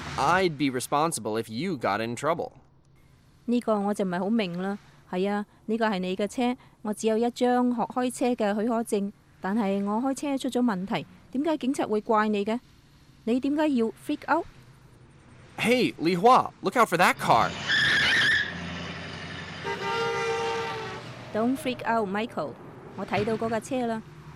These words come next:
Speaker 2: 不過嗰架車差一啲就撞到我哋啦。
Speaker 1: Oh man,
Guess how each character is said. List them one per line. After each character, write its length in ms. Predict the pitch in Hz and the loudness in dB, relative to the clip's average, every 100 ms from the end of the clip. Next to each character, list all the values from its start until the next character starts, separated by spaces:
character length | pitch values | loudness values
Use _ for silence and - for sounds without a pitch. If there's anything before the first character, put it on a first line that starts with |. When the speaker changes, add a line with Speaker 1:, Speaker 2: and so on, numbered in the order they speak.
| - | -12
Speaker 2:
不 80 | 247 | -6
過 300 | 233 220 220 | -2 0 0
嗰 120 | 240 | -2
架 100 | 233 | -2
車 440 | - 269 269 269 | -2 -2 -2 -4
差 200 | 262 302 | -6 -6
一 80 | 294 | -6
啲 260 | 269 294 294 | -4 -4 -2
就 160 | 202 175 | -2 -2
撞 200 | 170 170 | -4 -2
到 80 | |
我 160 | 208 175 | -2 -2
哋 120 | 156 | -4
啦。 120 | 156 - - - - - - - - - | -6 -8 -18 -20 -20 -20 -20 -20 -20 -2
Speaker 1:
Oh 260 | 180 160 127 | 0 0 -2
man, 460 | 151 185 139 101 | -2 0 -2 -4